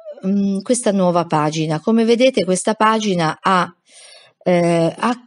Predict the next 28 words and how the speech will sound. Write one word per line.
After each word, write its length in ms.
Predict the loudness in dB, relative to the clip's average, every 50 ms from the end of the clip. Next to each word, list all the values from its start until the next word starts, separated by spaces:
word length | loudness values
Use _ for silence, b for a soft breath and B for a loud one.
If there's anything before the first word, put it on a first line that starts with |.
| -12
ha 200 | -4 -4 -4 -2
che 180 | 0 0 -2 0
cosa? 680 | 0 -2 -2 0 -2 -4 -6 -6 -4 -4 -4 -4 -8 -14 _ _ _ _ _ _ _ -2
Ha 340 | 0 2 2 2 0 -4 _ -4
dei 260 | 0 2 2 4 4
numeri. 680 | 2 2 2 2 2 0 0 0 0 -2 -4 -8 _ _ _ _ _ _ _ _ _ _ _ _ _ _ _ _ _ _ _ _ _ _ _ _ _
Perché, 720 | 0 2 2 2 0 -2 0 2 2 2 2 0 -2 -8 _ _
come 480 | 0 2 2 2 2 2 0 -2 -2
siamo 520 | -4 -2 0 0 2 2 0 0 0 -2 -2
già 200 | -2 -2 -2 0
abituati 560 | 0 -2 -2 0 0 0 0 0 0 -2 -4
a 60 | -4
fare, 600 | -2 -2 -4 -4 -4 -4 -2 0 0 0 -2 -4 b b b b b
noi 220 | -2 0 0 0
quando 340 | 0 0 0 2 2 0 2
guardiamo 480 | 2 2 0 0 0 0 0 0 0 0
una 180 | -2 -2 -2
pagina 460 | -2 -4 -4 -4 -6 -6 -6 -6 -6
cerchiamo 480 | -4 -2 -2 -2 0 0 -2 0 0 -2
di 120 | -4 -4 -2
capire 560 | -4 -4 -2 -2 0 0 2 0 0 -2 -6 b b b b b b b b b b
cosa 460 | -2 0 2 2 2 0 0 -2 0
devo 280 | 2 2 2 4 2 0
fare, 680 | 0 -2 -4 -4 -4 -4 -6 -6 -6 -8 -10 _ _ _
e 140 | -8 -8 -2
questo 260 | 0 -2 0 0 -2
è 40 | -2
importante. 800 | -2 -4 -8 -10 -6 -4 -2 -2 -2 -4 -8 -8 -10 -10 -10 -12